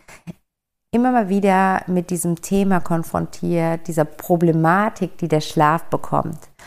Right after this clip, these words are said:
Und ich finde, es ist so schade, weil dadurch der Schlaf für viele Menschen negativ besetzt wird, ähm,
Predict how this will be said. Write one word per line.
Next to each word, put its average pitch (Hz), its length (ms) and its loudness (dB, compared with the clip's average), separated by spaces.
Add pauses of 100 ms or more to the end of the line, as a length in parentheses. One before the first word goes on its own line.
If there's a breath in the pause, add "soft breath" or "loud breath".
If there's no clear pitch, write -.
(440 loud breath)
Und 190 380 -2
ich - 100 -8
finde, 233 240 -4
es 214 120 -4
ist 220 200 -4
so 233 800 2 (260)
schade, 214 960 2
weil 175 240 0
dadurch 190 420 0
der 180 160 -2
Schlaf 220 640 2
für 196 200 -4
viele 233 300 0
Menschen 190 640 0
negativ 196 480 0
besetzt - 580 -4
wird, 240 340 -2 (760)
ähm, 175 680 -2